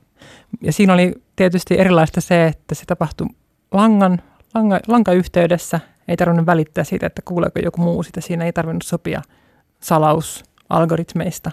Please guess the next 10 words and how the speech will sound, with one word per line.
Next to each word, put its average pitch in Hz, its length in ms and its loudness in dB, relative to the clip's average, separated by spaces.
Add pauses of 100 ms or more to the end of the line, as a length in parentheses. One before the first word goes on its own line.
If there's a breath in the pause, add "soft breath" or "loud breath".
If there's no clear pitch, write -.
(120)
ainakaan 165 460 -6
niinku 185 260 -4
modemien 180 500 2
välillä. 98 340 -6 (1040 soft breath)
Mutta 165 240 -4
sitten - 340 -10 (640)
kun 165 100 -2
ollaan 160 220 2
radioyhteyksissä 165 920 -4
ja 165 60 -8